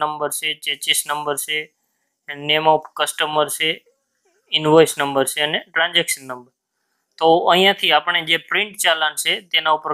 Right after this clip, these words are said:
ક્લિક કરીશું એટલે ચાલાન પ્રિન્ટ થઈ જશે. તો ચાલો હું તેના ઉપર ક્લિક કરી લઉં છું. તો અહીંયા પ્રિન્ટ ચાલાન ઉપર ક્લિક કરીશું. જો તમારી પાસે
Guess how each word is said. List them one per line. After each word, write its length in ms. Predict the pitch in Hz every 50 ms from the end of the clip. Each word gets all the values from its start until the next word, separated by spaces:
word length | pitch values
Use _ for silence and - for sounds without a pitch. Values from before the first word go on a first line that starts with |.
| - -
ક્લિક 160 | 175 180 170 -
કરીશું 320 | 180 170 170 165 - 147 139
એટલે 160 | - 147 160 - - _ 170 - -
ચાલાન 300 | 151 143 147 156 160 175 - 220 180 - -
પ્રિન્ટ 240 | 156 160 156 139 - -
થઈ 120 | 135 131 127 131
જશે. 240 | 127 123 - - 131 _ _ _ _ _ -
તો 100 | 147 143 -
ચાલો 220 | 160 156 147 147 147
હું 100 | 143 139 151
તેના 240 | 147 143 143 143 139
ઉપર 160 | 147 170 196 202 _ -
ક્લિક 180 | 156 147 135 - -
કરી 200 | 127 123 120 117 120
લઉં 100 | 120 120 -
છું. 120 | - _ _ _ _ _ _ - _ - -
તો 60 | 160 151 156
અહીંયા 320 | 156 156 165 196 - 233 - -
પ્રિન્ટ 240 | 170 175 185 180 160 -
ચાલાન 300 | 165 151 147 143 139 139 131
ઉપર 160 | - 165 196 233 _ -
ક્લિક 180 | 143 135 127 - -
કરીશું. 360 | 127 123 120 - - - _ _ _ _ _ _ - - - _ -
જો 120 | - 175 170 170
તમારી 320 | 190 190 190 180 180 180 185
પાસે 180 | 180 175 -